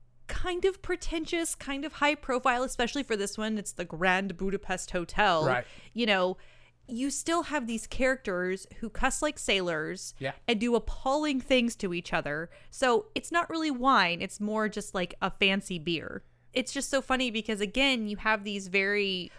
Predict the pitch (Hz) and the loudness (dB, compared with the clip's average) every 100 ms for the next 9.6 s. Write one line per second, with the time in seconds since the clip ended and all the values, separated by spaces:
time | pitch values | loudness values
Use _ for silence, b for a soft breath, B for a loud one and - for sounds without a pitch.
0 | B B 196 180 202 214 214 214 185 202 | B B -4 2 4 4 2 -2 -2 -2
1 | 202 - 208 208 220 220 190 180 175 175 | -4 -4 -4 2 2 2 0 -4 -6 -2
2 | 185 196 214 190 190 - 180 180 214 220 | -2 -2 -4 -4 -4 -2 0 2 2 2
3 | 190 180 175 170 - 175 175 - 190 - | 0 -2 -4 -4 -4 -4 -4 -6 -6 -6
4 | - - - 151 - - 160 185 160 190 | -14 -20 -20 -20 -20 -12 -4 -4 -2 2
5 | 185 196 190 185 - - - 175 170 170 | 2 2 0 0 -2 -12 -12 0 4 4
6 | 165 165 170 - - - - - 202 170 | 2 -4 -8 -12 -12 -14 -14 -6 -2 0
7 | 156 165 - - 190 180 160 185 175 180 | 0 -4 -14 -6 -4 -4 -2 0 2 6
8 | 190 196 190 180 - - 190 190 180 165 | 8 8 6 2 2 6 6 4 -4 -8
9 | - 220 - 165 143 | -6 -4 0 0 -2